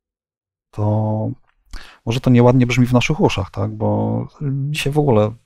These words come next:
jak mówimy o czymś takim, tak, że ludzie mają być przez Boga karani, to, to jest w ogóle jakoś niepopularne. N-, n-, ale to nie jest tak,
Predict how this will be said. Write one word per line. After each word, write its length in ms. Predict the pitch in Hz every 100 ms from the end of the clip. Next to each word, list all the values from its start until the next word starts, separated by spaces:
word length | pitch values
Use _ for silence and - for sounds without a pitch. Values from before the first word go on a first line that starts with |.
| _ _ 117 131
jak 260 | - 117 113
mówimy 340 | 113 117 113
o 60 | 107
czymś 220 | - 104
takim, 320 | 113 107 107
tak, 160 | - 104
że 120 | -
ludzie 200 | 107 104
mają 220 | 107 107
być 140 | 104 -
przez 220 | - 101
Boga 260 | 104 110 98
karani, 400 | 107 101 98 98
to, 180 | -
to 140 | 101 104
jest 120 | 101
w 40 |
ogóle 200 | 98 101
jakoś 240 | 95 95 -
niepopularne. 600 | 101 - - 95 87 98 - _ _ _ _ _ _
N-, 1200 | 104 104 95 95 95 95 95 95 95 95 95 95 - - - - _ _ _ _ _ -
n-, 180 | 107 110 _
ale 640 | 107 104 104 107 107 107 104 - _ _ _ - - _ -
to 100 | 107
nie 160 | 165
jest 260 | 226 - -
tak, 540 | 90 90 113 - _